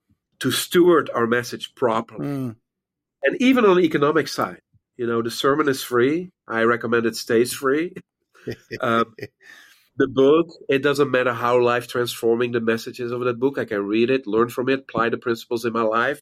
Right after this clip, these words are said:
Speaker 1: I can save my si-, myself ten years of struggle because I learned something, and I can
Speaker 2: Mm-hmm.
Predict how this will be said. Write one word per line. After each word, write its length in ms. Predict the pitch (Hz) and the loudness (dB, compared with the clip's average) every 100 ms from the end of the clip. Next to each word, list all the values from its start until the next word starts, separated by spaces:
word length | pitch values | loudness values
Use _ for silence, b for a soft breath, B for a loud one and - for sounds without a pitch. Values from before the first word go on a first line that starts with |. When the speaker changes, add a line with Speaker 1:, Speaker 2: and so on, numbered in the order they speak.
| _ _ _ _ _ - | _ _ _ _ _ -8
Speaker 1:
I 140 | 117 | -6
can 140 | 120 117 | -6 -8
save 360 | - 120 123 | -4 -4 -2
my 80 | 131 | -4
si-, 360 | 123 123 113 117 - 135 | -4 -4 -4 -4 -8 -6
myself 500 | 120 120 123 117 - | -4 -2 -4 -4 -6
ten 200 | 120 120 | -4 -2
years 180 | 120 | -2
of 100 | 123 | -2
struggle 460 | - - 110 113 123 | -6 -2 -2 0 -2
because 260 | 113 113 110 | -2 -2 0
I 60 | |
learned 340 | 101 104 107 - | 0 0 0 -2
something, 540 | 127 117 127 131 135 | -4 -4 -2 -2 0
and 100 | 107 | -2
I 80 | 101 | -2
can 380 | - 107 101 95 | -4 -6 -6 -10
Speaker 2:
Mm-hmm. 280 | 123 139 | -10 -6